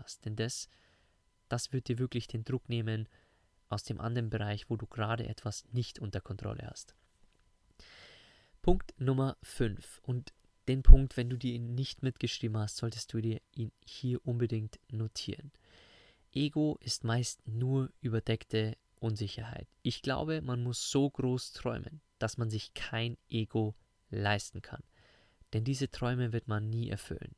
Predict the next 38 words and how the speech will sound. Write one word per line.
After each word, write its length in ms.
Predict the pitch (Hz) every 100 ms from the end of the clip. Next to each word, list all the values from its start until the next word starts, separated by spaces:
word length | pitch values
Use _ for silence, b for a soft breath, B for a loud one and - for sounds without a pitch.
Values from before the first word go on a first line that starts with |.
| _
Es 200 | - -
gibt 260 | 131 - -
immer 420 | 135 139 135 147 -
noch 200 | 117 -
mehr 380 | 107 107 107 - _
zu 160 | - 117
lernen. 380 | 104 101 123 - - b b b b b b b
Also 200 | 123 131
nimm 160 | 170
dir 140 | 170 127
eine 160 | 135
Frage 300 | 135 120 127
hier 140 | 120 120
gerne 220 | 117 120
mit. 260 | 120 - - _ - _ _ _ _ _ _ -
Wenn 180 | 131
du 240 | 147 151 147 b b b _
irgendwann 280 | 135 131 131
arrogant 480 | 117 127 117 139 -
wirst, 260 | 113 - -
überheblich, 680 | 113 110 127 139 - - -
wenn 160 | 117 120
du 200 | 123 120 b b b b b _ _ _ _ _ _ -
dir 80 | 135
denkst, 380 | 123 135 147 -
dass 200 | 123 -
du 200 | 127 117
dich 180 | 123 -
jetzt 180 | 123 -
sonnen 260 | 143 143
kannst, 320 | 113 120 -
weil 80 | 113
du 80 | 123
erfolgreich 500 | 127 - - - -
bist, 260 | - - -
weil 120 | 113
du 220 | 120 120 -
genug 300 | 123 131